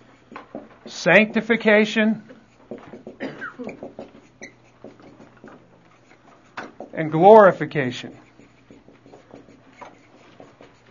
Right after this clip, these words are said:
And, and what the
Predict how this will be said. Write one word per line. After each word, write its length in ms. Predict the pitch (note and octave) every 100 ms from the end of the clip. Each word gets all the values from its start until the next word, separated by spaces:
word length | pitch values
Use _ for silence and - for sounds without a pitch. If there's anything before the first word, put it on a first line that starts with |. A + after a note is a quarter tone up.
| - - - _ _ - - - - - - - _ _
And, 280 | E3 D#3+ D#3
and 160 | F3+ E3+
what 300 | G3 A3 F#3
the 280 | F3+ F3